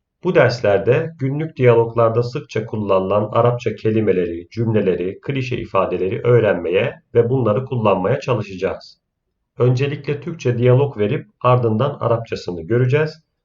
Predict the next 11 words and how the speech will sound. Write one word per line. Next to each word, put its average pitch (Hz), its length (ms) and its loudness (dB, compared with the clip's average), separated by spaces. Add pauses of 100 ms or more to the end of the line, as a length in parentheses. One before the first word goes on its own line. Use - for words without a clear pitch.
(160)
Arapça 139 420 -2
diyaloğu 117 380 4
okuduktan 123 560 -2
sonra 127 600 0
ben 143 260 0
kısaca 135 420 -2
metin 131 360 -2
üzerinde 110 480 -2
bazı 113 240 2
açıklamalar 110 680 -2
yapacağım. 120 560 -6